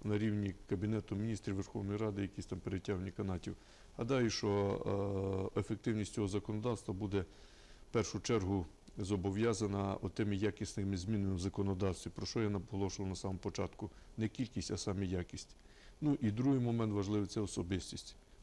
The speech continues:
Люди самі повинні брати на себе відповідальність за тих осіб, які вони представляють, органи місцевого самоврядування на місцях.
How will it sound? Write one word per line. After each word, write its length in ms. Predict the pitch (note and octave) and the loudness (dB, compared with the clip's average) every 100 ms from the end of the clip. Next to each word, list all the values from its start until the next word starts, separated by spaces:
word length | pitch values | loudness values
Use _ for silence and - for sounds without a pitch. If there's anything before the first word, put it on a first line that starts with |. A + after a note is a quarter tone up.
| - | -2
Люди 260 | A#2 A#2 G#2+ | 0 2 2
самі 280 | A#2 G#2+ | 4 2
повинні 480 | F#2+ G2+ G2 F#2 F2+ - - - - - | 2 2 2 2 0 -4 -14 -20 -20 -6
брати 320 | G#2 G#2+ F#2 | 0 2 2
на 100 | G#2 | 0
себе 280 | F#2 A2+ G#2 | 2 2 2
відповідальність 680 | G2 - - G2 B2+ B2 F#2 | 0 -2 -2 2 2 4 2
за 80 | F#2 | 0
тих 180 | F#2+ | 0
осіб, 320 | F2 - C3 G#2+ | 0 0 -2 -2
які 180 | - | -2
вони 140 | F#2+ G2 | 0 0
представляють, 600 | - G2+ - G#2+ A2 - | -2 -4 2 2 2 2
органи 300 | G2 G2 G2 | 2 2 0
місцевого 360 | F#2 - F#2 | -2 0 -2
самоврядування 560 | - F#2+ F2+ F#2+ F#2 F#2+ | -2 -4 -2 0 -2 -2
на 100 | F#2 | -4
місцях. 340 | F#2 - F#2 | -4 -4 -6